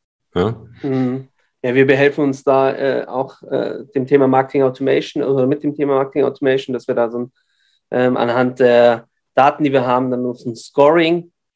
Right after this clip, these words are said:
Speaker 2: aufsetzen und dann auch eben gezielt auf die Kunden, äh, draufgehen, die, die, ähm, tendenziell heißer zu sein scheinen und, äh, machen das genau, wie du eben beschrieben hast, äh, mit so einem, mit so einem Vorqualifizierungscall. Also das heißt, bevor es in den,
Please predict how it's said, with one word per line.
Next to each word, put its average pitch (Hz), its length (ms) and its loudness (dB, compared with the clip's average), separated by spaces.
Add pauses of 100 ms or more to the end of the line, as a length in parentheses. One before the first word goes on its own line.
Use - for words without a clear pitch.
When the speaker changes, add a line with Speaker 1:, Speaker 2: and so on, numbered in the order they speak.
(120)
Speaker 2:
aufsetzen 156 760 0
und 131 200 -2
dann 131 100 2
auch 127 340 -4
eben 131 200 -4
gezielt 147 520 -2
auf 131 140 2
die 143 140 -4
Kunden, 139 680 -4
äh, 127 300 -4
draufgehen, 135 500 -2
die, 127 360 -6 (520)
die, 127 420 -2
ähm, 117 720 -6 (100)
tendenziell 135 760 2 (120)
heißer 135 440 2
zu - 140 -20
sein 120 460 -4
scheinen 120 480 -8 (400)
und, 123 480 -2
äh, 123 240 4
machen 139 280 0
das 139 200 0
genau, 139 320 2
wie 143 60 -6
du 143 140 0
eben 139 140 -2
beschrieben 143 300 -6
hast, 131 260 -6
äh, 123 240 -2 (320)
mit 131 180 -8
so 127 180 -4
einem, 127 220 -8 (280)
mit - 140 -10
so 139 80 2
einem 123 100 0
Vorqualifizierungscall. 135 1120 0
Also 120 160 -6
das - 140 -14
heißt, 127 180 -2
bevor 131 280 2
es 135 100 -6
in 131 100 -6
den, 127 160 -2